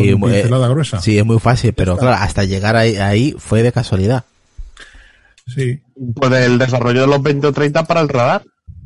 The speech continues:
Speaker 1: Mm. Con un magnetrón, exactamente, que es un, es un imán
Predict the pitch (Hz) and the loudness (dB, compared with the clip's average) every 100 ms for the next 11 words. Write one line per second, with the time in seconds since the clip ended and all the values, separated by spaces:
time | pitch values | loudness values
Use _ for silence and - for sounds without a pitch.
0 | - 127 - _ _ _ _ - 123 127 | -4 -4 -6 _ _ _ _ -4 0 2
1 | 135 127 117 135 151 175 _ 127 113 123 | 2 2 0 -2 -6 -10 _ -6 -2 -2
2 | 120 131 104 110 104 120 113 113 113 120 | -2 -4 -4 -6 -4 -2 0 0 0 -2
3 | 107 127 117 123 135 | -2 0 2 0 -2